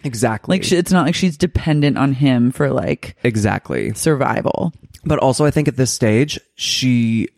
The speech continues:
Speaker 1: is somewhat bored for the
Speaker 2: Mm-hmm.
Speaker 1: first time. And she meets Stephen Aiden's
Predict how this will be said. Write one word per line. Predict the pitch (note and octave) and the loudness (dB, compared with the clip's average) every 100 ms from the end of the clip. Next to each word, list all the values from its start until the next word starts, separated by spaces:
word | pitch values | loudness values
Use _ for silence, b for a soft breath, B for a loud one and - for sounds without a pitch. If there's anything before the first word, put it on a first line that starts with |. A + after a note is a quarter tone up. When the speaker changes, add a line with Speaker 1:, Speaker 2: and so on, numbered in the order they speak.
| _ _ _ _ | _ _ _ _
Speaker 1:
is | A2+ G#2+ | -2 0
somewhat | - C#3+ D3+ F#3 - _ _ - A#2 _ | 0 -2 0 -2 -4 _ _ -18 -18 _
bored | A#2 F#2 F2+ G2 G2+ D3+ E3+ _ - | 0 0 0 -2 -2 -4 -8 _ 0
for | F#3 F#3 | 2 4
the | F3+ | 4
Speaker 2:
Mm-hmm. | F3 | 4
Speaker 1:
first | F3+ D3 - | 2 0 -4
time. | B2+ G2 F#2+ G#2 C#3+ _ B B B B B - | -4 -2 -2 -4 -8 _ B B B B B -2
And | C3 A#2+ A2+ A2 G#2+ G#2+ A2 - | 2 4 4 2 0 -2 -4 -6
she | - - B2 D3 | -6 -2 0 2
meets | A2+ F2+ D#2 - - - - _ _ - | 2 0 -2 -4 -4 -6 -10 _ _ -8
Stephen | - - A2+ G2+ G#2+ - | -4 0 2 2 0 0
Aiden's | F#2+ F2+ F#2 F#2 F#2 - | 0 2 0 0 -2 -4